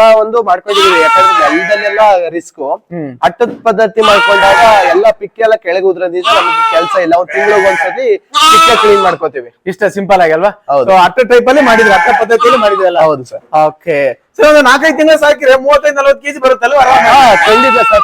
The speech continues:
Speaker 1: ಚೆನ್ನಾಗಿ ಸಾಕಿದ್ರೆ ಒಂದ್ ಮೂವತ್ತು ಕೆಜಿ ಬರುತ್ತೆ ಸರ್.
Speaker 2: ಓಕೆ.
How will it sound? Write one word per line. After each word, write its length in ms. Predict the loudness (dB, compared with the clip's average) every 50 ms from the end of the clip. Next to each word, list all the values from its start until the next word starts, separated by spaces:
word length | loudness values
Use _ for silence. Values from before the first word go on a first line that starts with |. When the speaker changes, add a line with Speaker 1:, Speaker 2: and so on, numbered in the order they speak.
| 0
Speaker 1:
ಚೆನ್ನಾಗಿ 280 | -2 0 0 0 0 0
ಸಾಕಿದ್ರೆ 360 | -2 -2 0 0 0 0 2
ಒಂದ್ 200 | 0 0 -2 -2
ಮೂವತ್ತು 260 | 0 -2 -2 -2 _
ಕೆಜಿ 580 | -2 -2 -2 -2 -4 -6 -4 -4 -2 -2 -2 -2
ಬರುತ್ತೆ 340 | -2 -2 -4 -4 -2 0 0
ಸರ್. 560 | 2 2 2 2 2 2 2 2 2 2 2
Speaker 2:
ಓಕೆ. 560 | 0 0 -2 -2 0 0 0 -2 -4 -8 _